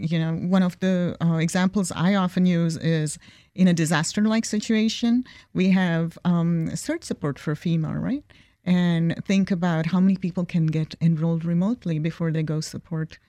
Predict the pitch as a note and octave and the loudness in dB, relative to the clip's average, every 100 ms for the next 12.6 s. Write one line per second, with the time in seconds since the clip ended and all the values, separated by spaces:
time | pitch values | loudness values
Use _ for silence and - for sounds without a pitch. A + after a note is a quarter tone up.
0 | _ D#3+ D#3 - - E3 D#3 - E3+ D#3+ | _ -6 -6 -6 -6 -4 -4 -2 0 2
1 | D3+ D3 D3+ D3+ D#3 D3+ - - D#3+ F3 | 0 -6 -8 -10 -8 -8 -8 -8 -8 -10
2 | - - - - F#3 F3+ F3 F#3 F#3 - | -14 -20 -18 -2 2 2 2 2 2 2
3 | A#3 C#4 A3 E3+ D#3+ E3 - - - F#3+ | 2 4 2 2 0 0 -2 -4 -4 0
4 | F3+ F3 G3+ F#3 F#3+ E3+ B3 F4+ - - | 0 0 -2 2 2 2 -2 -4 -10 -10
5 | - - _ - F3 F3 A3+ C#4 G3+ D#3+ | -10 -16 _ 0 2 4 2 2 2 0
6 | - D#3 D#3+ D#3 D#3 - E3 D#3 D#3 F3+ | -2 -2 0 0 -2 -2 0 0 0 0
7 | D#3+ D3+ D3+ C#3 - B3+ B3+ - - - | 0 0 -4 -4 -4 -2 -2 -2 -8 -18
8 | _ _ _ - E3 D#3+ E3+ E3+ - D#3 | _ _ _ 0 2 4 2 0 -4 -2
9 | C#3+ C3+ - B2+ C3 - E3 - D#3+ D3 | -2 -2 -4 -4 -4 0 0 0 -4 -4
10 | C#3+ D#3+ D#3 D#3 - _ D#3 E3 E3+ F3 | -6 -2 -2 -4 -8 _ 0 4 4 2
11 | F#3+ - D3 D3+ - D#3 D3 C3+ - D#3 | -2 -6 -8 -8 -8 -4 -4 -4 -8 -6
12 | C#3 D3 - - D#3+ - | -6 -6 -8 -10 -10 -12